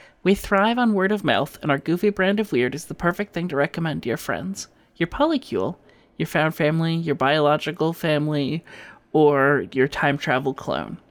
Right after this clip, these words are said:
You could also be our favorite people in the world and leave a review for the show on the podcatcher of your choice. We're fans of Goodpods for their really neat shareability features, but whatever you prefer works for us.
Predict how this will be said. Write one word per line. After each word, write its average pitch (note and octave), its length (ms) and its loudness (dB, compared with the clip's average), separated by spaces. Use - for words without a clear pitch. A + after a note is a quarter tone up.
You E3 80 -4
could F#3+ 100 4
also A3+ 240 4
be A#3+ 160 2
our F3 80 4
favorite F3 380 -2
people G3 300 0
in A3 80 2
the G#3 80 0
world C#3 260 2
and D3 80 -2
leave C#3 180 -2
a F3 60 -4
review F3 280 -2
for - 140 -10
the E3+ 80 -4
show A#2 320 -2
on A2 80 -4
the D#3 100 -2
podcatcher - 600 -4
of C3+ 100 -10
your C#3 120 -4
choice. - 560 -8
We're F#3+ 160 2
fans G3+ 300 0
of F#3 80 0
Goodpods D#3 600 2
for C#3+ 140 -6
their C3+ 140 -4
really D3+ 320 -2
neat - 160 -4
shareability F#3+ 680 0
features, - 560 -8
but C3+ 120 -4
whatever D#3+ 300 0
you E3+ 200 2
prefer E3 340 -4
works C3 320 -6
for A#2+ 220 -10
us. - 360 -18